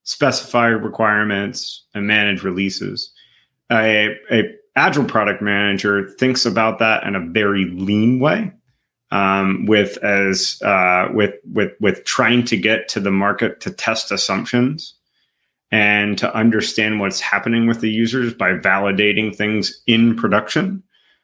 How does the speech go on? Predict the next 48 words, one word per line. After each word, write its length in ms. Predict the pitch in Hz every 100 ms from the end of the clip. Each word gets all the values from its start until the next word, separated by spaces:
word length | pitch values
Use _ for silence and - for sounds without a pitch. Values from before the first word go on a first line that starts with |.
| _ 107
Uh, 260 | 107 104 -
a 140 | 110
traditional 640 | - 107 127 131 151 143 123
product 480 | - 135 113 117 113
manager 500 | 113 107 95 107 104
may 160 | 104
not 220 | 101 87
take 240 | - 101 -
those 180 | 117 120
strategies. 560 | 127 123 123 123 120
A 60 | 113
product 400 | - 123 127 117
owner 180 | 113 107
needs 280 | 104 98 -
to 80 |
take 220 | 101 107 -
those 180 | 95
strategies. 680 | - - 50 - 101 101 - _ _ _ -
Right? 100 | 104
A 40 | 104
product 400 | - 127 123 127
owner 260 | 123 113
is 260 | 110 101 -
operating 640 | - 110 117 107 107 107
by 180 | 98 101
the 80 | 95
belief 540 | 98 98 107 113 -
that 280 | 101 98 -
just 360 | - 113 - -
'cause 160 | 110
it's 160 | 113 -
on 100 | 107
the 60 | 92
product 400 | - 104 101 -
backlog 520 | 107 - 107 92 -
does 260 | 123 120 95
not 240 | 110 104
mean 200 | 113 110
that 100 | 104
it's 200 | 98 87
valuable. 420 | 104 90 110 120
So 180 | 120 107
I 40 | 104
need 180 | 117
to 80 | 95
test 460 | - - 110 113 -
my 140 | 110
hypothesis. 880 | 104 101 - 95 98 92 98 95